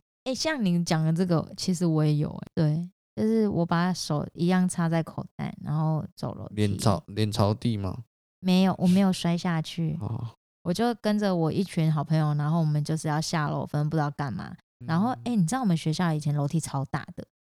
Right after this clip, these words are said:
Speaker 1: 就是不是一般的那种楼梯，大概横的，大概有两百四十公分吧，横的，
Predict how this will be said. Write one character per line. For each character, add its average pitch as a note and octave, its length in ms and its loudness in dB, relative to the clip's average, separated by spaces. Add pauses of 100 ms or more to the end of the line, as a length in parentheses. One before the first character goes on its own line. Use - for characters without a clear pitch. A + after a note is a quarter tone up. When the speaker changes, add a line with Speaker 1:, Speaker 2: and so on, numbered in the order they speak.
(560)
Speaker 1:
就 G#3 120 -2
是 G3 320 0
不 F3+ 100 0
是 F#3 140 -2
一 - 160 -2
般 D#3+ 280 -2
的 C#3+ 180 0
那 D#3 100 0
种 C#3 120 -2
楼 C#3 140 -4
梯， D#3+ 160 -4
大 F3+ 140 -2
概 F#3 260 -4 (300)
横 D3+ 340 -4
的， D#3+ 240 -2 (880)
大 C4 120 -10
概 B3+ 100 -4
有 G3 160 0
两 E3 200 -2
百 E3+ 200 -2
四 - 180 -2
十 - 140 -4
公 C#3+ 200 -6
分 C3+ 200 -8
吧， D3 260 -10
横 - 240 -8
的， - 160 -12